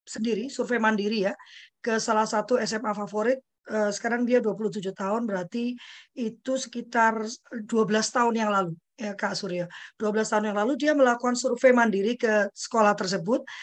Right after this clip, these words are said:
dengan cara nongkrong. Jadi dia nongkrong di sekolah itu, menunggu pergantian, lalu mencari teman dan ngobrol.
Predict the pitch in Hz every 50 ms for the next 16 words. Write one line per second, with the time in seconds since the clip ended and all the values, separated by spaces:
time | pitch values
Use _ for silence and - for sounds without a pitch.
0 | - - - - 220 220 226 226 233 240 247 269 277 269 269 269 269 262 254 -
1 | 254 233 185 156 160 170 - 190 226 214 269 269 262 247 233 220 220 202 - 240
2 | 254 262 233 220 - - 208 202 196 190 180 - 240 247 277 320 320 - - -
3 | - - _ 220 220 226 226 220 220 220 220 214 196 202 190 185 180 165 - 208
4 | 214 220 240 269 254 226 202 202 220 220 220 214 - 208 202 196 - 214 254 262
5 | 233 214 202 202 214 214 208 - 190 185 175 165 160